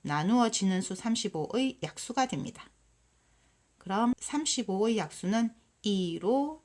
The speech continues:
칠, 삼십오, 네 개가 됩니다. 이렇게 약수를 구할 때는 어떤 수를 나누어 떨어지게 하는 수를 구해야 됩니다.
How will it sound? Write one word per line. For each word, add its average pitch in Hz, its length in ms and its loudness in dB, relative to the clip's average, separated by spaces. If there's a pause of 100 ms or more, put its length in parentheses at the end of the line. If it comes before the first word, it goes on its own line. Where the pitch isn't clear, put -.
칠, 254 460 0
삼십오, 233 640 0 (300)
네 170 180 -2
개가 240 260 0
됩니다. - 380 -8 (4000)
이렇게 254 840 0 (400)
약수를 262 520 0
구할 190 220 0
때는 247 460 2 (360)
어떤 320 420 0
수를 254 340 2
나누어 220 500 2
떨어지게 277 460 -2
하는 240 320 2
수를 285 480 -2
구해야 180 420 -2
됩니다. - 400 -8